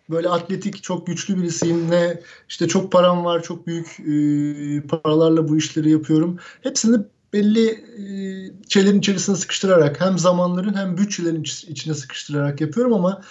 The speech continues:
e, önemli bir şey var. Gerçekten hayal kuruyorum. O hayal de arkasından plan ve, e, gerçekleştirme şeklinde devam ediyor.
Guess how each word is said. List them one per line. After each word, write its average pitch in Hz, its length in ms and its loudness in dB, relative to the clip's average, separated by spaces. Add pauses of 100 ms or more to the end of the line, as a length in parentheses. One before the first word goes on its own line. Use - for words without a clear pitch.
(340)
e, 156 60 4
önemli 202 600 4
bir 208 40 -2
şey 190 320 -2
var. 214 340 -2 (240)
Gerçekten 214 460 0
hayal 180 360 0
kuruyorum. 139 480 -4 (120)
O 208 160 4
hayal 202 400 4
de 208 200 0
arkasından 185 760 -2
plan 185 380 0
ve, 175 340 0
e, 151 160 -2
gerçekleştirme 160 760 -2
şeklinde 160 420 0
devam 160 360 4
ediyor. 131 380 -2